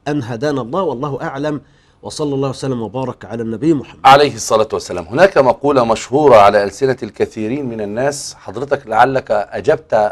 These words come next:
Speaker 2: الض-، يعني، آه، المعنى الصحيح، لكن تقول هذه المقولة: "هو ربنا عرفوه بإيه؟" فيرد التاني يقول له: "بالعقل".
Speaker 1: أيوه.
Speaker 2: ف-، فبالعقل كده، هل ربنا احنا عرفناه بالعقل؟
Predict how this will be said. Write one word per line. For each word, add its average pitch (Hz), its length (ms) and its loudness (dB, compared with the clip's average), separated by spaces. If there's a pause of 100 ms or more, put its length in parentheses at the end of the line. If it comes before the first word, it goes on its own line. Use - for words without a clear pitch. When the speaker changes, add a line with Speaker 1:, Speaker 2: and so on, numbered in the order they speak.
(100)
Speaker 2:
الض-، 104 300 -12
يعني، 95 460 -6
آه، 101 260 -8
المعنى 131 320 -2
الصحيح، 123 460 -10
لكن 120 340 -6 (140)
تقول 147 320 -8
هذه 127 200 -4
المقولة: 143 600 2 (460)
"هو 123 160 4
ربنا 123 340 2
عرفوه 120 300 -4
بإيه؟" 110 400 -4 (360)
فيرد 123 300 4
التاني 135 240 2
يقول 135 140 2
له: 135 60 6
"بالعقل". 120 420 4 (260)
Speaker 1:
أيوه. 113 200 -6 (280)
Speaker 2:
ف-، - 100 -6
فبالعقل 104 1200 2
كده، 147 440 2
هل 139 160 0
ربنا 139 320 2
احنا 139 200 -6
عرفناه 110 340 -2
بالعقل؟ 127 380 -2